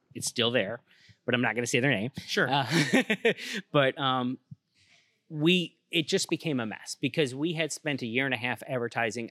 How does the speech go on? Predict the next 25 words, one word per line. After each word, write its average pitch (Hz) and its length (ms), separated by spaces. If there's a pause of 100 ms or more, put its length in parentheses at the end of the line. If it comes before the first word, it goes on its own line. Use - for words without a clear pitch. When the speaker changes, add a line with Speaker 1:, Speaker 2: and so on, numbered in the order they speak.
Speaker 1:
iPhone 151 480
repair 127 440 (280)
in 139 180
the 127 60
mall. 107 200 (180)
That 131 220
was, 131 520 (300)
again, 131 300
jingles, 139 520
simple 147 260
things 127 300
in 127 80
marketing 113 380
work. 139 380 (1400)
Now, 151 280
all 160 120
of 156 60
a 160 40
sudden, 127 480 (320)
we'd 139 220
sit 156 160
around, 104 440 (260)
nobody'd 104 320
come 101 140
in. 107 180